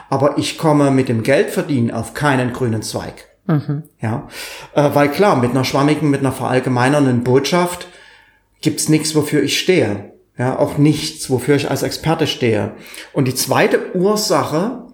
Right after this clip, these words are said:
Speaker 1: warum das Leute machen, ist, dass sie zunächst auf ihr Produkt schauen oder auf ihre Dienstleistung schauen.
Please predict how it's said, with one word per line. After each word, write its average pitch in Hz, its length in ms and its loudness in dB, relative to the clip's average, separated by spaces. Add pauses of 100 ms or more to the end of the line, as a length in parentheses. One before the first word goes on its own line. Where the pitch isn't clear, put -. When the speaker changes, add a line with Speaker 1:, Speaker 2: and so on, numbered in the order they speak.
(360)
Speaker 1:
warum 139 460 2
das - 260 0
Leute 165 600 2
machen, 151 840 -2 (680)
ist, 165 480 0 (340)
dass 147 220 0
sie 160 120 -4
zunächst 156 920 2
auf - 180 -4
ihr 156 140 2
Produkt 165 580 -2
schauen 104 480 0
oder 143 260 2
auf - 160 0
ihre 156 180 2
Dienstleistung 156 960 0
schauen. 104 400 -2